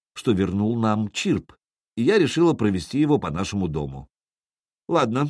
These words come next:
это разумно. Но где он живет?» «М, я не знаю. Где вы живете, Боб?» «У меня домик на северо-востоке».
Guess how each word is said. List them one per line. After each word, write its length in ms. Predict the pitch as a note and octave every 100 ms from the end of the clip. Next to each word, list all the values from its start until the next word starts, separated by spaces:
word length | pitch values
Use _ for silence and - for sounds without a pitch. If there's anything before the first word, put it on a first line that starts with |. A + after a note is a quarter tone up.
| -
это 180 | - -
разумно. 540 | C#3 F2+ F2 F#2+ G2 - _ _ _
Но 100 | C#3+
где 160 | A#2+ A#2+
он 140 | B2
живет?» 420 | G#2 G#2 A#2+ - - _ _ _ _ _ D3+
«М, 160 | F#3
я 180 | B2+ A2+
не 120 | G3+
знаю. 460 | A3 D3+ D#3 D#3+ - _ _ _
Где 280 | D3+ D3+ G#3
вы 80 | C#3+
живете, 360 | B2 F2+ -
Боб?» 220 | G#2 F#2 - _ _ _ _ _ _ -
«У 100 | B2
меня 320 | A#2 A2+ D#3+
домик 500 | C#3 A2 D3+ - -
на 160 | B2 A2+
северо-востоке». 920 | A2 G#2 G#2 A2 - F#2+ D2+ C#2+